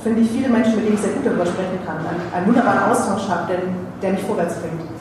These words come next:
Ähm, ich habe es mal versucht, bei Mandanten, mit denen ich schon viele Jahre zusammenarbeite, habe ich mal so erste Testgespräche geführt und habe das dann so langsam einfließen lassen,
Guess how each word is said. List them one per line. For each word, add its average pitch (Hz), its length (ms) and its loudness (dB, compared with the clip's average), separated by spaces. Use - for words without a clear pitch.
Ähm, 196 400 2
ich 214 180 -4
habe 240 160 2
es - 100 0
mal 240 140 4
versucht, 240 400 0
bei 196 160 2
Mandanten, 196 540 2
mit 196 100 2
denen 196 160 0
ich - 40 -4
schon 190 160 -2
viele 240 160 0
Jahre 220 240 2
zusammenarbeite, 226 1000 0
habe - 120 -2
ich - 60 -2
mal 190 120 4
so - 80 2
erste - 240 2
Testgespräche 220 880 -2
geführt 196 480 0
und - 100 0
habe 185 140 2
das 185 140 0
dann 180 340 0
so 185 60 -2
langsam 185 260 4
einfließen 202 400 0
lassen, 185 220 4